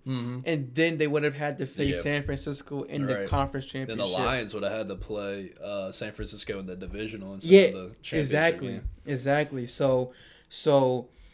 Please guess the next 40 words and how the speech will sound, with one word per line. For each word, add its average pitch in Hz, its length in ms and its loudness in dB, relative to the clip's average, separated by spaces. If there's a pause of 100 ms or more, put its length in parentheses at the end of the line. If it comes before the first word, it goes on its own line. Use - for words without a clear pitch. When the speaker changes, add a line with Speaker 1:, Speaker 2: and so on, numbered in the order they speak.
(340)
Speaker 2:
um, 117 840 -2
they 160 280 6
had 170 640 6
by 147 200 4
far 147 420 4
the 139 220 -2
easiest 143 640 -2
path 143 420 -2
to - 120 -10
Speaker 1:
Mm-hmm. 110 160 -6
Speaker 2:
get 139 300 2
to 151 80 -4
the 135 260 0
N 143 160 -2
F 143 140 0
C 147 160 -4
Speaker 1:
Right. 95 100 -4
Speaker 2:
title 143 280 4
game, 156 500 -2
and 135 200 -2
they 143 120 2
just 143 260 -6
completely 135 640 -6
squandered. 123 520 -6
I, 127 100 -4
I, - 480 -8
I, - 260 -8
I - 20 2
don't 175 140 4
know 147 140 4
what 131 340 2
happened, 139 560 0 (580)
but 127 380 2
yeah, 135 220 4
they, 139 220 4
Speaker 1:
No 95 220 -6
Speaker 2:
they 160 100 8
Speaker 1:
idea. - 100 2
Speaker 2:
completely 131 640 -2
sh-, - 160 -10